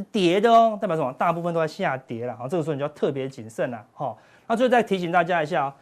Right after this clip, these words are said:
外资最近虽然一直买，好，买买卖卖，还是慢慢的买上去。好，外资的现货还是买上来，但是你可以看到哈，这个借券，好，外资的借券卖出余额已经突破前高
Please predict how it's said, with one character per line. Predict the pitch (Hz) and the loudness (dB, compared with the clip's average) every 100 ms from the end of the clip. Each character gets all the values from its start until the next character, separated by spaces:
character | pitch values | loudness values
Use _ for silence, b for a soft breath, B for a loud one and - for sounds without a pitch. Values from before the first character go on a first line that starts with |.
| b b b b b b b _ | b b b b b b b _
外 | 311 262 | 8 10
资 | 233 233 | 8 2
最 | 247 | 2
近 | 226 208 | 2 2
虽 | 202 | 2
然 | 202 196 | 2 2
一 | |
直 | 196 | 0
买， | 185 147 - | 0 -2 -4
好， | - 135 | -8 -2
买 | 170 | 0
买 | 185 | 0
卖 | 160 165 | 0 0
卖， | 170 131 | -2 -4
还 | 147 | -4
是 | 190 | -2
慢 | 202 | 0
慢 | 190 | 0
的 | 156 | 0
买 | 117 | -2
上 | 135 160 | -4 -4
去。 | 151 165 117 | -4 -8 -10
好， | - 123 | -12 -2
外 | 185 180 | 2 2
资 | |
的 | 180 | 0
现 | - 220 | 0 -2
货 | 165 | 0
还 | 156 | -2
是 | 160 | -2
买 | 139 120 | -6 -6
上 | 151 | -8
来， | 113 113 - _ | -8 -14 -20 _
但 | 175 | -4
是 | 196 | -2
你 | 170 | -2
可 | |
以 | 170 | -2
看 | 175 | 0
到 | 156 | 0
哈， | 117 113 | -2 -4
这 | 208 | -2
个 | 185 | -2
借 | - 254 196 143 | -4 0 2 2
券， | - 208 135 - | -2 -2 -2 -8
好， | 127 | -8
外 | 170 | -6
资 | 165 170 | -4 -4
的 | |
借 | 156 202 | -2 -4
券 | 151 175 | -2 -4
卖 | 170 147 | -6 -8
出 | - 147 | -10 -10
余 | 135 135 | -8 -8
额 | |
已 | 120 | -6
经 | 170 175 | -6 -6
突 | - 147 190 | -4 -2 0
破 | 190 214 | 2 2
前 | 147 - 127 139 151 | 0 -6 -8 -8 -4
高 | 160 143 | -2 -2